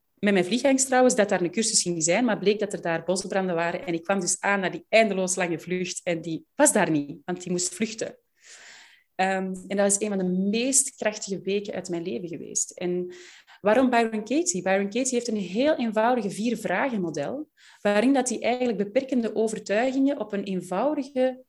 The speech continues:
manier door de persoon die de vragen stelt laat transformeren. En ik was daar toen zo door geïntrigeerd,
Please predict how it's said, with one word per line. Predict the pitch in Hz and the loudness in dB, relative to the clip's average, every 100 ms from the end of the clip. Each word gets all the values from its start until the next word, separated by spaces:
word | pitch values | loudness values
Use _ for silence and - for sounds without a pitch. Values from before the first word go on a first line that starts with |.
| _ _ - | _ _ -8
manier | 190 185 240 277 269 - _ _ _ _ | -2 2 2 2 -2 -8 _ _ _ _
door | - 208 | -2 -2
de | 208 | -2
persoon | 190 - 214 240 | -4 0 2 2
die | 202 | 2
de | 175 160 | -2 -4
vragen | - 160 240 | -2 0 2
stelt | 240 190 185 185 | 2 0 -2 -2
laat | 170 170 | -6 -4
transformeren. | 160 165 - 160 165 247 | -4 -4 -4 -4 -2 -2
En | 202 | -4
ik | 196 | 0
was | 196 | 0
daar | - 190 196 | 2 -2 0
toen | 254 220 | 0 0
zo | 175 180 277 302 | 0 0 2 0
door | 240 240 | 0 -2
geïntrigeerd, | 208 202 - 175 254 359 359 - | -2 -8 -8 -6 -6 -6 -12 -16